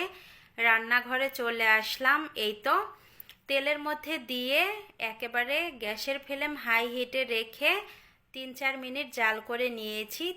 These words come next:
তারপরে এক এক করে উল্টিয়ে দিচ্ছি। লো আঁচে অনেক সময় নিয়ে ভাজতে যাবেন না, তাহলে মাংসগুলো কিন্তু শক্ত হয়ে যাবে। গ্যাসের ফ্লেমটা একটু হাই হিটে রেখে ভাজি করে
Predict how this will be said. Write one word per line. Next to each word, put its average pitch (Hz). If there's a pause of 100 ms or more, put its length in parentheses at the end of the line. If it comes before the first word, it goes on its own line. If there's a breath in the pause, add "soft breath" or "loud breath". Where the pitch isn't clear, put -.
তারপরে 226 (140)
এক -
এক 220 (100)
করে 233 (180)
উল্টিয়ে 214 (100)
দিচ্ছি। 208 (600 loud breath)
লো 254 (260)
আঁচে 262 (220)
অনেক 254 (180)
সময় 247 (100)
নিয়ে 262 (280)
ভাজতে 226 (100)
যাবেন 214
না, 262 (100)
তাহলে 240 (120)
মাংসগুলো 220 (120)
কিন্তু 226 (140)
শক্ত 220 (120)
হয়ে 208
যাবে। 208 (600 loud breath)
গ্যাসের 247
ফ্লেমটা 277 (240)
একটু 277 (120)
হাই 247 (100)
হিটে 254 (120)
রেখে 247 (260)
ভাজি 220
করে 226